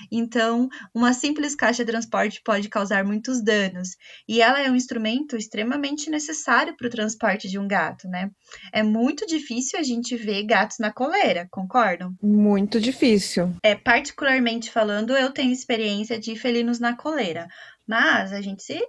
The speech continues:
Speaker 1: é a curva do rio, né? <laughs> É a vírgula da
Speaker 2: <laughs> Sim.
Speaker 1: vírgula da vírgula. Não tem como falar que todos fazem isso. Então, a opção para transporte de gatos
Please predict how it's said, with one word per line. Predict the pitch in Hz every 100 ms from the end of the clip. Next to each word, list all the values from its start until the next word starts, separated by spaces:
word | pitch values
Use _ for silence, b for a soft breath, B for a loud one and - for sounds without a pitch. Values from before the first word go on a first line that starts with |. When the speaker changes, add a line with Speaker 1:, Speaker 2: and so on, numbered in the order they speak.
| -
Speaker 1:
é | 262
a | 262 294
curva | - 247 247 269
do | 285
rio, | 330 320 214
né? | 190 196
<laughs> | 254 294 294 262 - - 311
É | -
a | -
vírgula | 403 226 277 285 294 294
da | 196 214
Speaker 2:
<laughs> |
Sim. | 240
Speaker 1:
vírgula | 240 247 269 269
da | 294
vírgula. | 330 254 202 208
Não | 202 208 254
tem | 277 226
como | 240 247 240
falar | 254 208
que | 214 -
todos | 214 202
fazem | - 220 220 277 254
isso. | 196 - 185 B B B 190 B
Então, | 285 294 294 240 247
a | 254
opção | 254 - - 254 -
para | - 262
transporte | 233 226 - 185 190 196
de | 220
gatos | 208 202 240 - -